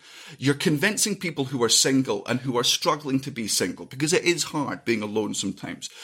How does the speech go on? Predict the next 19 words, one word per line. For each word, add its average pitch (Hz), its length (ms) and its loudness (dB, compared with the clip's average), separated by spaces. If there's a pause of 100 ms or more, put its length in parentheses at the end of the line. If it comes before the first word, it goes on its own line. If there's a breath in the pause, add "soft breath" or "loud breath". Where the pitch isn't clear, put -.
(220 loud breath)
You 175 260 2
are 202 80 4
telling 190 480 0
those 151 200 0
people 127 520 -4 (300 loud breath)
that 233 180 2
settling 175 840 4
for 131 180 -2
shit - 720 4 (180)
is 131 220 4
better 120 560 2 (340)
than 113 300 2
waiting, 127 560 0
and 131 180 2
that 143 160 2
is 123 120 -2
fundamentally 139 1120 0
not 107 320 -2
true. - 240 -6